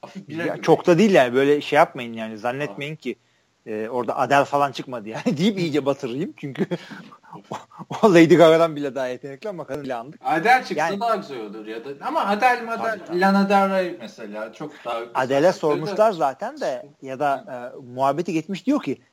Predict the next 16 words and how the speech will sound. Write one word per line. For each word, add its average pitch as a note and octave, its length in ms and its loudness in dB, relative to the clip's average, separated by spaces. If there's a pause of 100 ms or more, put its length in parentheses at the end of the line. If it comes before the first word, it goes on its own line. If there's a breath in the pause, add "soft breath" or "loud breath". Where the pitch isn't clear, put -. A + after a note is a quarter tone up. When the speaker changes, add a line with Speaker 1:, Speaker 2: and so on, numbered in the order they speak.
Speaker 2:
yok D3 180 -2
benim D#3 280 2
şarkılarım, D3+ 600 0
benim D3 200 -2
tarzım C3+ 480 -2
Super C#3+ 360 -4
Bowl'un, C#3 440 0
e, B2 40 -2
dinamizmine C3+ 380 -2
uyan C3 380 2
değil. A#2+ 200 2
Ben B2 120 -2
o B2+ 120 -4
tarz B2 340 0
değilim B2 300 0
diyor. G3+ 160 6